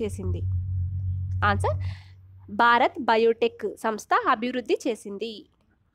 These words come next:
నెక్స్ట్ వన్, ఐటీ చట్టంలోని ఏ సెక్షన్ కింద చైనాతో సంబంధం ఉన్నటువంటి యాభై తొమ్మిది ప్రధాన మొబైల్ యాప్లను నిషేధిస్తూ కేంద్ర ఎలక్ట్రానిక్స్ ఐటీ శాఖ జూన్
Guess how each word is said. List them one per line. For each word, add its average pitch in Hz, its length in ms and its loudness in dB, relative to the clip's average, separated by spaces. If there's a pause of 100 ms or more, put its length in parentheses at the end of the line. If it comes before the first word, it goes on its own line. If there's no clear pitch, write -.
(920)
నెక్స్ట్ 233 340 -4
వన్, 95 120 -8 (880)
ఐటీ 403 260 4
చట్టంలోని 254 540 2 (200)
ఏ 262 40 6 (120)
సెక్షన్ 277 420 0
కింద 214 200 -2 (220)
చైనాతో 320 440 4 (120)
సంబంధం 269 440 6
ఉన్నటువంటి 220 460 0 (460)
యాభై 254 300 6 (140)
తొమ్మిది 285 300 4 (800)
ప్రధాన 320 360 6 (140)
మొబైల్ 254 320 4 (140)
యాప్లను 220 340 2 (160)
నిషేధిస్తూ 262 580 -2 (760)
కేంద్ర 339 240 6 (180)
ఎలక్ట్రానిక్స్ 247 680 2 (380)
ఐటీ 285 280 2
శాఖ 220 220 0 (220)
జూన్ 339 220 4